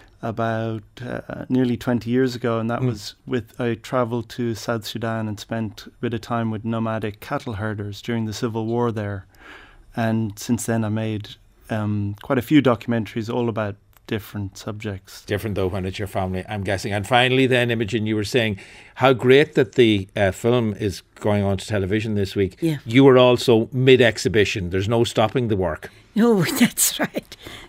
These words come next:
Speaker 3: Well, I'm still doing things, but I can't work with my hands anymore. I'm doing drawings now. Only drawings for graves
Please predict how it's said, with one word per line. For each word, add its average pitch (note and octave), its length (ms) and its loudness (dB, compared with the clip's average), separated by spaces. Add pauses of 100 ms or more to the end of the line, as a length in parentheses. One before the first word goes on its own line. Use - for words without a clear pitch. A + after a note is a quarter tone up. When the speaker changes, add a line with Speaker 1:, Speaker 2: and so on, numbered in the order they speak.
(140)
Speaker 3:
Well, G#3 200 4
I'm G#3 260 4
still A#3+ 400 2
doing G#3 400 6
things, F#3 580 0 (320)
but F3+ 200 -2
I F#3+ 100 2
can't G3 480 0
work F3 260 0
with E3+ 220 -2
my E3+ 120 0
hands D3 500 -2
anymore. C3 540 -8 (500)
I'm E3+ 240 2
doing F3+ 320 6
drawings D#3+ 760 4
now. B2 300 -8 (640)
Only E3 380 0
drawings F3+ 760 0 (420)
for F3 280 -6
graves F3+ 720 2